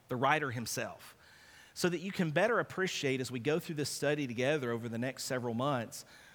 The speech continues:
what this book really, uh, is all about and, and how it should impact our lives. And so in order to understand the book, it's important to understand the life of the writer behind the book. Wouldn't you agree?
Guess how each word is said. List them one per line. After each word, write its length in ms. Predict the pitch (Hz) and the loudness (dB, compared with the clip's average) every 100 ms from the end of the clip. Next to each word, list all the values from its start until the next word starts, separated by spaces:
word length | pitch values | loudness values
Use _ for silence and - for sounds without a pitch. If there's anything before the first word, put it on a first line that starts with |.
| - - - 120 | -20 -20 -12 -2
what 260 | 180 233 | 0 0
this 200 | 220 190 | 0 -2
book 280 | - 165 151 135 | 0 0 0 0
really, 500 | 156 175 170 147 131 | 2 4 4 2 0
uh, 380 | 120 117 110 107 | -2 -4 -4 -4
is 120 | 123 131 | -2 0
all 200 | 156 156 | 2 2
about 460 | 123 127 143 147 120 | 2 2 2 2 0
and, 160 | 127 | -4
and 80 | 123 | -2
how 200 | 113 175 | -2 -2
it 80 | 135 | -2
should 180 | - 135 | -2 -2
impact 360 | 139 131 123 | -2 -2 -4
our 120 | 110 | -4
lives. 420 | 107 90 - - - - - - - | -4 -6 -8 -16 -20 -20 -20 -20 -10
And 120 | - 180 | -4 2
so 180 | 208 | 4
in 60 | 202 | 4
order 260 | 185 311 277 | 2 2 4
to 120 | 170 | 2
understand 520 | 175 156 - 165 160 | 2 0 0 0 0
the 40 | |
book, 360 | 127 110 120 127 | 0 2 0 -2
it's 100 | - | -6
important 460 | 113 - 156 160 131 | -6 -2 0 0 -2
to 80 | |
understand 500 | 131 127 - 120 120 | -4 -4 -4 -2 -2
the 60 | 110 | -2
life 340 | 107 117 113 | -2 -2 -4
of 60 | 101 | -6
the 80 | 104 | -6
writer 360 | 107 110 107 | -4 -4 -4
behind 520 | 104 110 110 151 127 101 | -6 -8 -8 -6 -6 -6
the 40 | |
book. 280 | 90 85 73 - | -8 -12 -14 -8
Wouldn't 220 | 117 113 | -6 -2
you 80 | 117 | 0
agree? 320 | 110 127 92 | 4 2 2